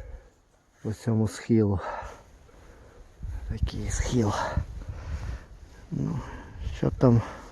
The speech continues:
Отака знахідка. Цікаво.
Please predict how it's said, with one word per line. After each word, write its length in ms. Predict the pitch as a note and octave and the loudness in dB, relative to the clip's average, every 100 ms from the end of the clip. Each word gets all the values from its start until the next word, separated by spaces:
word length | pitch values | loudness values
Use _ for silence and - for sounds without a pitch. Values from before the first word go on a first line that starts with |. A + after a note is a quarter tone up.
| - - - - - - - - - - - - _ _ - - _ _ - - - - - - _ - - _ _ _ - | -18 -18 -16 -14 -14 -16 -18 -20 -20 -16 -16 -16 _ _ -20 -20 _ _ -12 -12 -12 -20 -20 -20 _ -20 -20 _ _ _ -6
Отака 480 | D3+ - F#3 - F3 | -2 2 4 8 8
знахідка. 720 | - A#2+ C#3 - - - E2 - - - - _ _ _ _ _ _ _ _ _ _ _ - | 10 10 10 6 0 0 -2 -2 -12 -16 -20 _ _ _ _ _ _ _ _ _ _ _ 4
Цікаво. 600 | D3+ - - A2+ F#2 E2 | 4 4 6 8 8 4